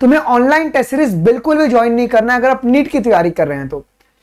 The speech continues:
अगर आप जेईई की तैयारी कर रहे हैं जरूर से आप लोग ऑनलाइन ज्वाइन कर सकते हैं, because क्यों, वो कंप्यूटर बेस्ड टेस्ट होता है, लेकिन आपका यहाँ पे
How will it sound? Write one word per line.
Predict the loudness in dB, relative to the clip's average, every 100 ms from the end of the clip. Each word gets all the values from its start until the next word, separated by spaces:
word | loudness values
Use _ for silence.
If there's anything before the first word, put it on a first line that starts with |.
| _ -4
अगर | 0 2
आप | 0
जेईई | 0 2 0 0
की | -2
तैयारी | 0 0 0
कर | 0
रहे | 0
हैं | 0 -4 _ -4
जरूर | 0 2 0
से | 0
आप | -2 0
लोग | -2 -4 -6
ऑनलाइन | 0 0 0
ज्वाइन | 0 -2 -2
कर | -8
सकते | -8 -6
हैं, | -2
because | 0 0
क्यों, | 0 -4 -4 -18 -6
वो | -4
कंप्यूटर | 0 0 -2 -4 -2
बेस्ड | 0 0 -2
टेस्ट | -8 -8
होता | -8 -6
है, | -8 -10 -20 -4
लेकिन | 0 0 0
आपका | -4 -2 -2
यहाँ | -2 -2
पे | -4